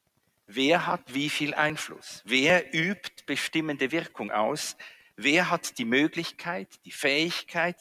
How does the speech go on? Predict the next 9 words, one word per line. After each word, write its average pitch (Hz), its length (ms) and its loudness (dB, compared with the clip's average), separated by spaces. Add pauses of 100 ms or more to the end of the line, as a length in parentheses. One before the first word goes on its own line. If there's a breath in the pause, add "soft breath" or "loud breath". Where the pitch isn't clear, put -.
die - 60 -12
Kompetenz, 143 800 -4
die 120 100 -8
Kraft, - 640 -2 (320)
das, 160 400 0
was 131 220 0
ist, - 580 -6 (240)
zu - 160 -10
verändern? 120 520 -2